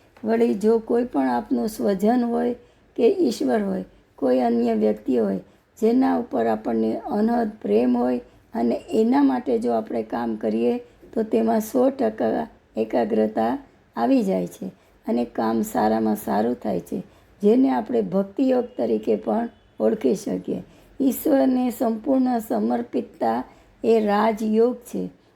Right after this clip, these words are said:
ઈશ્વરને આપણે સમર્પિત ન હોઈએ અને નિષ્પૃહ ભાવથી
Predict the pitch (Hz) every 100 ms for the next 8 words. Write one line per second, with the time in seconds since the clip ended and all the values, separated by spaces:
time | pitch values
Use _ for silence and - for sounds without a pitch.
0 | - 247 226 277 262 254 247 247 233 220
1 | - 226 226 240 240 _ _ _ 233 226
2 | 240 233 254 208 208 226 233 247 247 247
3 | - _ _ 226 226 233 220 226 220 -
4 | 285 277 285 262 233 240 - 247